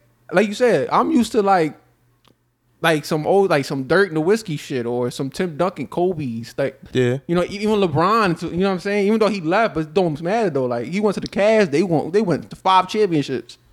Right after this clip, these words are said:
Speaker 1: four championships, and, and he go to the, the Lakers, they won a championship, like, shit like that. It's like,
Speaker 2: Yeah.
Speaker 1: that's what we wanna see.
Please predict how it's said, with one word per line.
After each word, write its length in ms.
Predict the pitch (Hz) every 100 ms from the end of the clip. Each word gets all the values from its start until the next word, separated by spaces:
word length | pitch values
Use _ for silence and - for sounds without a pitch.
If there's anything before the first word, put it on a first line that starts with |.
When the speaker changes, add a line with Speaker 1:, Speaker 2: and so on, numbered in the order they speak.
| _ -
Speaker 1:
four 180 | 180
championships, 640 | 175 208 185 156 - 123 - _ _ _ -
and, 320 | 143 135 127
and 320 | - 135 127
he 120 | 120 185
go 140 | 185
to 100 | 175
the, 120 | 156
the 160 | 147 143
Lakers, 380 | 185 247 233 202
they 100 | 143
won 180 | 170 165
a 20 |
championship, 300 | - 185 151
like, 120 | 170
shit 140 | 277
like 240 | 311 285 233
that. 200 | 294 240
It's 120 | -
like, 160 | 214 196
Speaker 2:
Yeah. 120 | 185
Speaker 1:
that's 200 | 208 254
what 100 | 254
we 80 | 233
wanna 220 | 226 165
see. 440 | - 233 160 117